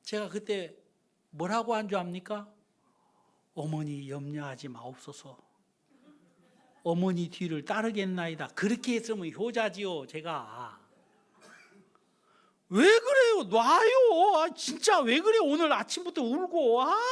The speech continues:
나 진짜 막, 네, 그랬거든요. <laughs> 근데 우리 어머니가 안 놓으시는 거예요.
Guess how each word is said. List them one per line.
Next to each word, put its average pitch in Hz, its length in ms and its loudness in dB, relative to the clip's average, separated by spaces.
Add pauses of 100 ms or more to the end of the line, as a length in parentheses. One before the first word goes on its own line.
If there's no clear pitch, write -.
(160)
나 403 80 0
진짜 - 480 -12
막, 170 220 -16
네, 151 80 -12
그랬거든요. 139 720 -10
<laughs> - 1600 -20
근데 180 160 -12
우리 170 220 -8
어머니가 156 580 -10
안 143 240 -10
놓으시는 143 640 -10
거예요. - 100 -20